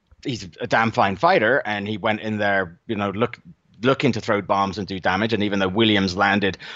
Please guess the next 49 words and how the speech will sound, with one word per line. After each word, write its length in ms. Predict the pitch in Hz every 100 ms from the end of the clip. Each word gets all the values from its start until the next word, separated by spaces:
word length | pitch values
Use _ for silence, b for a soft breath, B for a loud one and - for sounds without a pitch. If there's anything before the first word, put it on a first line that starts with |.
| B
quite 240 | - 254
well, 220 | 131 120
I 60 | 127
thought 160 | 139 123
in 100 | 117
both, 140 | 117
the, 100 | 110 -
especially 360 | - - - 113
in 20 |
the 60 |
first 220 | 110 117 -
and 120 | 101
third 200 | 156 120
rounds, 440 | 101 98 107 -
Rosario 540 | 117 98 98 120 110 98
did 220 | 101 95
as 100 | 92
well 120 | 98
in 60 | 95
the 80 | 92
second 320 | 104 92 98
and 140 | 87
fourth. 340 | 139 107 95 -
And, 400 | 113 104 98 95 - B B B B
you 120 | 101
know, 100 | 101
his 220 | 120 110
punches, 480 | - 123 113 110 101
I 80 | 98
think, 280 | 143 123
landed 320 | 110 120 113 101
with 140 | 92
greater 340 | 107 120 104 98
authority 480 | - 113 113 98 92
and 120 | 90
gr-, 100 | 95
just 180 | - -
greater 240 | 107 90
menace. 560 | 90 113 104 82 - -
Uh, 60 |
I, 280 | 98 95 127 113
I 80 | 127
thought 180 | 117 123
it 40 |
was 140 | 98 101
even 280 | 120 95 82
through 180 | 98
four 220 | 82 95 82
rounds. 480 | 85 82 85 -